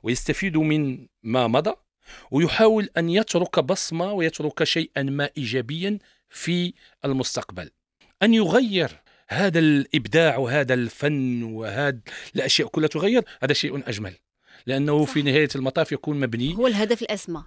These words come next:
Speaker 1: الأسمى.
Speaker 2: هو الهدف الأسمى.
Speaker 1: ولكن كي يكون على من؟ على واحد ال-، على هذا المرآة.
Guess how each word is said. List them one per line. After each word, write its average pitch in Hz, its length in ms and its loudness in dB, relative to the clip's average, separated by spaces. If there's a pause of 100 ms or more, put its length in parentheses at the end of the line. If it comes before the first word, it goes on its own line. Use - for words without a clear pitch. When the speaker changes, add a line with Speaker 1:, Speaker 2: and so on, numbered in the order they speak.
Speaker 1:
الأسمى. - 360 -6
Speaker 2:
هو 202 80 -6
الهدف 175 300 -10
الأسمى. - 180 -4
Speaker 1:
ولكن 226 260 2
كي - 160 -2
يكون 233 300 -2
على 226 200 2
من؟ 165 200 2 (300)
على 214 100 2
واحد 180 340 0
ال-، 151 80 -6 (440)
على 147 200 2
هذا 220 240 4
المرآة. 196 320 0